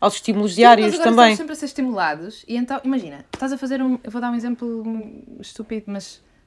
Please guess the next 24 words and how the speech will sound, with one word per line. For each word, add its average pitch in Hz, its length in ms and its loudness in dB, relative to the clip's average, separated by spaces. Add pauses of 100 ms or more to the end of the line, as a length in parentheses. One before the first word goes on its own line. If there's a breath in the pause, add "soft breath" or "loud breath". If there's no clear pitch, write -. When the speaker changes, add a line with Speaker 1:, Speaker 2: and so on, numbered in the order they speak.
(100)
Speaker 2:
estás 233 200 -8
a 240 60 -10
fazer 233 260 -8
uma 226 240 -4
newsletter. 175 460 -8 (360)
Estou 185 140 -18
a 175 60 -8
dar 170 60 -8
um 175 40 -10
exemplo 185 240 -8
que - 80 -14
me 175 60 -6
é 170 40 -8
próximo, 156 340 -12
mas 160 80 -20
estás 190 140 -10
a 190 40 -16
fazer 208 120 -12
uma 202 100 -6
newsletter. 185 420 -12 (460)
Estás 202 200 -6
ali 233 140 -4
concentrado. 214 560 -6 (100)
Plim! 381 380 -6